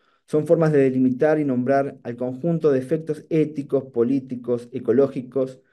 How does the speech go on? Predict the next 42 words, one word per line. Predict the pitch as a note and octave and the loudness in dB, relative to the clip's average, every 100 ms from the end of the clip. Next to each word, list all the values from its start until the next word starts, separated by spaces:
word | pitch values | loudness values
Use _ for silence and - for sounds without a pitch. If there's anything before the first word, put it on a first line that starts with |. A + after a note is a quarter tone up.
| _ _ - | _ _ -2
de | |
la | B2+ | 0
acción | A#2+ C#3+ D3 | 0 0 0
humana | B2+ B2+ C3 | 0 0 0
sobre | B2+ | -2
el | G#2 | -2
planeta, | G#2+ C#3 A#2+ F#2+ - _ _ _ _ | -2 -2 -4 -10 -16 _ _ _ _
en | C3+ B2+ | -8 -4
cierta | C#3+ C#3+ | 0 2
medida | B2+ C3 C3 B2+ - - | 4 4 4 2 -2 -10
un | C#3+ C#3+ | -6 -2
grito | C#3 C3+ | -2 0
desesperado | B2+ - A#2+ A2 G#2+ G#2+ G#2 _ - | -2 -2 -2 0 0 -2 -6 _ -8
del | A2+ | -4
antropocentrismo. | A2+ G#2+ G2+ G#2+ G2+ F#2+ F2 F2+ - _ _ _ _ _ - | -4 -4 -6 -6 -6 -8 -10 -14 -18 _ _ _ _ _ -6
No | C3 | 0
caben | C#3+ C#3+ C#3+ C#3+ | 4 6 4 2
dudas | D#3 D#3 D3+ - _ _ _ | 2 2 2 -4 _ _ _
que | - | 0
aún | C3 C3 | 2 4
queda | C#3+ C#3+ | 4 6
un | C3+ | 6
largo | C#3 A#2+ | 4 2
camino | A#2+ C#3 C3+ | 0 0 -2
por | B2 G#2+ | -4 -6
recorrer | A2 A#2+ C#3+ B2+ - _ _ _ | -2 2 2 0 -10 _ _ _
para | - A#2+ | -6 -4
quitar | A#2+ C3+ C#3+ | -2 2 2
al | C3 | 4
trabajo | B2 A#2+ A#2+ - A#2+ - | 2 0 -2 -4 -6 -6
de | A#2 | -8
su | A#2 | -8
preponderancia | G#2+ A2 A2 A2+ C3+ C3+ B2+ | -6 -4 0 2 2 0 -2
humana | A2+ A#2+ A#2+ B2+ - _ - | 0 0 0 -6 -14 _ -8
y | A#2+ | -2
pensar | B2 A#2 D3 A#2+ - _ | 0 0 0 0 -2 _
la | - G#2+ | -6 -6
acción | G2 - C3+ C#3+ | -6 -4 -2 0
transformadora | D3+ C#3 A#2 A#2+ B2 | 0 0 0 2 2
de | G#2+ | 2
los | G#2 | -2
mundos | C#3+ A#2+ A#2 A#2 | -4 -2 -2 -6